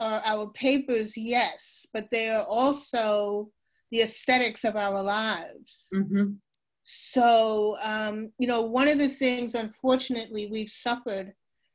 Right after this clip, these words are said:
Speaker 1: as Black people, um, is not knowing to keep things.
Speaker 2: Mm-hmm.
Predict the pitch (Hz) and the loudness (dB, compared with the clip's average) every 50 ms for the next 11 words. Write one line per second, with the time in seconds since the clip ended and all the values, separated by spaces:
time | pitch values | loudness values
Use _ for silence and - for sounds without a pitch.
0 | _ _ - 220 214 208 208 208 220 220 214 214 214 - - - 262 262 269 254 | _ _ -6 -4 -4 -4 -4 -4 0 2 2 2 0 -4 -2 2 4 4 4 4
1 | 262 240 226 208 196 190 190 190 190 190 190 - _ _ _ _ _ _ _ _ | 2 -4 -4 -2 -2 -4 -4 -6 -6 -8 -10 -12 _ _ _ _ _ _ _ _
2 | _ _ _ - 214 214 208 208 202 202 202 202 202 208 - - 240 240 233 233 | _ _ _ -10 -6 -4 -2 -2 -2 -2 -4 -6 -8 -12 -8 -2 0 0 2 2
3 | 262 240 254 269 247 247 233 240 247 254 285 285 269 240 208 190 185 180 180 190 | 2 4 4 4 4 4 2 2 4 6 6 8 6 6 4 0 -2 -6 -10 -14
4 | - _ - - - - - - 302 339 349 - - 226 190 160 156 151 156 - | -16 _ -16 -16 -12 -6 4 6 6 6 6 2 -4 -4 -4 -4 -6 -16 -20 -20
5 | _ - - - - _ _ _ _ _ _ _ - 175 185 175 151 202 214 | _ -20 -20 -20 -20 _ _ _ _ _ _ _ -8 -8 -6 -4 0 0 0